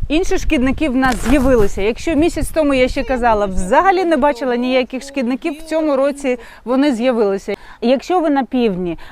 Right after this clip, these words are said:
Миколаївська, Херсонська, Одеська, Запорізька область, будь ласка, п-, спробуйте вирощувати інжир. Це набагато простіше, ніж лохину вирощувати. Е, дійсно,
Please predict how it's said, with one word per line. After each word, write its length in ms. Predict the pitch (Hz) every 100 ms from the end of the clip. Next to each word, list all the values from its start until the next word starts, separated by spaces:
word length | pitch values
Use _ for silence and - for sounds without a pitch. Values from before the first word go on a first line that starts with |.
| -
Миколаївська, 720 | 262 311 285 233 202 - 202
Херсонська, 680 | - 269 - 269 220 - 220
Одеська, 500 | 254 220 220 - -
Запорізька 600 | 247 269 320 302 - 240
область, 420 | 208 185 170 - - -
будь 200 | 208 247
ласка, 420 | 247 220 190 - 180
п-, 160 | -
спробуйте 580 | 190 - 277 311 349 320
вирощувати 640 | 240 240 269 294 247 -
інжир. 420 | 247 226 214 -
Це 120 | - 262
набагато 440 | 294 285 277 294
простіше, 540 | - 269 - 330 -
ніж 260 | 262 277 -
лохину 480 | 269 - 330 285 226
вирощувати. 760 | 202 220 220 - 175 170 165 - - -
Е, 120 | - 190
дійсно, 580 | 202 285 262 - 180